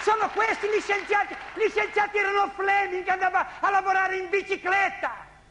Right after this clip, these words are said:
gli scienziati è stato Sabin, Sabin è morto nell'indifferenza, di-, è morto l'anno scorso, Sabin ha fatto il vaccino della polio, quest'uomo qua ha fatto il vaccino della polio,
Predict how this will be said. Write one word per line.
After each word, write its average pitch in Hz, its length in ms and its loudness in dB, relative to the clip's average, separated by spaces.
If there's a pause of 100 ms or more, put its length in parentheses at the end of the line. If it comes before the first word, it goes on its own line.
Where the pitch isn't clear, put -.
(400)
gli 381 140 0
scienziati 381 580 -2 (140)
è 349 120 0
stato 359 300 -2
Sabin, 285 840 -2 (480)
Sabin 262 640 -2 (160)
è 349 120 2
morto 339 380 2
nell'indifferenza, 320 1080 -2 (720)
di-, 349 100 -4
è 311 160 -2
morto 339 300 2
l'anno 349 220 -2
scorso, 190 280 -12
Sabin 240 340 -6
ha 311 80 -8
fatto 247 200 -2
il 214 40 -10
vaccino 294 380 0
della 220 220 -2
polio, 123 540 -12 (440)
quest'uomo 285 380 -2
qua 135 160 -10
ha 131 60 -12
fatto 277 220 -8
il 247 60 -4
vaccino 202 320 -8
della 190 180 -8
polio, 151 240 -12